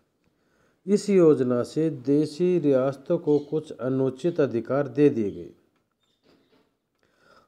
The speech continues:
यह घोषणा की गई कि ब्रिटिश सरकार स्वतंत्रता के बाद देशी रियासतों के ऊपर सर्वोच्चता न तो स्वयं रख सकती थी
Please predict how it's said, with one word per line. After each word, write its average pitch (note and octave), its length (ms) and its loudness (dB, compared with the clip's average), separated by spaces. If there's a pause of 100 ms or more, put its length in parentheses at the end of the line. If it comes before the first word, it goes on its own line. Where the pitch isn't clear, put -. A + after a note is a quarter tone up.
(120)
यह D3+ 280 2
घोषणा C#3 520 0
की C#3+ 240 2
गई A#2+ 220 0 (440)
कि F#3 100 -2
ब्रिटिश D3+ 680 -2
सरकार D3+ 520 0
स्वतंत्रता C#3 1000 -2
के C#3 180 -6
बाद G#2+ 380 -6 (460)
देशी D3+ 540 0
रियासतों D3 640 2
के F3 160 -2
ऊपर C#3 680 -2 (420)
सर्वोच्चता D#3+ 960 2
न C#3 180 0
तो D#3 200 0
स्वयं A#2+ 400 -2
रख D3 240 0
सकती E3+ 320 -8
थी F#3+ 400 -4